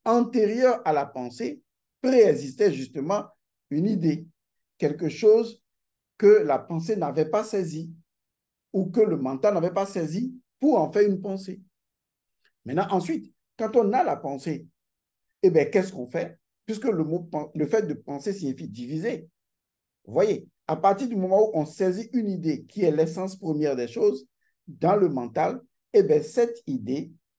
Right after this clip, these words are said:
dans le mental, se divise. On appelle ça le fait de penser. Et comme ça s'est divisé, on va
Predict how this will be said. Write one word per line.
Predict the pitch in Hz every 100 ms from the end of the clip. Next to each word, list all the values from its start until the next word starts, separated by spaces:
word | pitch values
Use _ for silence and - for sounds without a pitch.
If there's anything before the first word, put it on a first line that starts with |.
| _
dans | 143 160 202
le | 180
mental, | 139 131 175 196
se | 123
divise. | 127 208 165 160 170 170 _ -
On | 180
appelle | 143 - 180
ça | 185 175 175 _ _ _ _ -
le | 165
fait | 127 202 143
de | 127 -
penser. | 175 190 190 151 - _ _ _ _ _ _ _ _ -
Et | 175 165
comme | 277 294
ça | 233
s'est | 190 135
divisé, | 117 175 165 117 131 - _ _ _ _ _ _ _ _ _ -
on | 226
va | 196 190